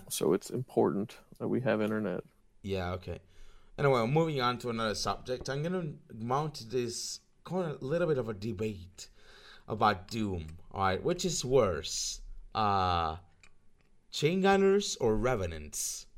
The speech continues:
Speaker 2: What do you think it's worse?
Speaker 1: Uh, I like fighting. They're both fun to fight. Uh, which Doom? Like, the old ones?
Speaker 2: Yeah, the old ones.
Speaker 1: The, the Chain Gunner is a pain in the dick.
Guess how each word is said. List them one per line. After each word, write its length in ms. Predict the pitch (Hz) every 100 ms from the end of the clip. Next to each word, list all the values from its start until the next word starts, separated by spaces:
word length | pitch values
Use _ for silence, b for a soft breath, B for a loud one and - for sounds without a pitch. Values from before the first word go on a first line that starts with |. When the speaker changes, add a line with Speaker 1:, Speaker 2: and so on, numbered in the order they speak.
| - - -
Speaker 2:
What 100 | 156
do 40 |
you 80 | 87
think 160 | 92
it's 180 | 80 -
worse? 320 | 90 90 - - _ _ - - - - - -
Speaker 1:
Uh, 1160 | 147 156 156 156 160 165 180 175 - 170 170 170 -
I 160 | - 175
like 320 | 160 131 131
fighting. 460 | - 123 131 123 107
They're 160 | 123 123
both 240 | 143 156
fun 320 | - 120 135
to 60 | 113
fight. 420 | - 101 131 120 _ b _ - - - - - _ -
Uh, 200 | 110 101
which 360 | 107 131 147 -
Doom? 440 | 131 143 147 107
Like, 160 | 104 120
the 120 | 107
old 180 | 117 143
ones? 540 | 165 180 190 185 - - _ _ _ _ -
Speaker 2:
Yeah, 160 | 127
the 80 | 110
old 260 | 120 131 104
ones. 380 | 82 80 - 131
Speaker 1:
The, 160 | 254 220 - -
the 100 | 135
Chain 420 | - 135 131 123
Gunner 300 | 110 104 110
is 100 | 120
a 40 |
pain 260 | 113 110 110
in 100 | 107
the 80 | 107
dick. 340 | - 104 -